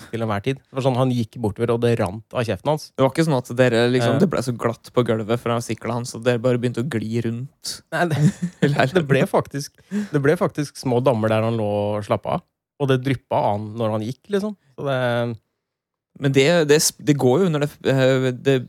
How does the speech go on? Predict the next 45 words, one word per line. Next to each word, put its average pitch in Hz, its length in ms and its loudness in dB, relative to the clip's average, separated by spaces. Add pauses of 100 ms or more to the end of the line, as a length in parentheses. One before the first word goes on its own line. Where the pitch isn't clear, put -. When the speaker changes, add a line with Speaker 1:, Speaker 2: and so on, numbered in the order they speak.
(360)
Speaker 2:
det 143 140 2
bygger 147 260 2
jo 160 80 4
opp - 240 -8
under 127 240 0
det 120 80 0
at, 120 340 -8
eh, 127 220 2 (580)
de 131 60 -6
fleste 135 480 -2
syns 110 260 -8
at 117 140 -4
Mephisto 120 320 -4
er 113 160 -2
en 117 80 -6
hund, 156 240 2 (320)
egentlig. 120 320 -2 (500)
Speaker 1:
Ja, 143 280 0
ja, 156 120 2
det 156 120 0
gjør 190 100 0
jo 147 60 0
det. 175 100 -4
Speaker 2:
Mm. 139 160 -2
Speaker 1:
Hadde 156 180 0
det 143 120 0
her 120 100 2
vært 113 160 -4
en 135 80 0
vanlig 113 380 0
greie, 113 260 0 (300)
men, 135 120 -4
eh, 123 300 -2 (160)
det 127 160 -2 (400)
er 117 140 -4
det 110 80 -6
jo - 20 -12
ikke, - 140 -10
eller 127 100 -4
det 120 80 -4
var 110 100 0
det 95 60 -6
jo 110 60 -12
ikke 113 100 -10
da. - 60 -18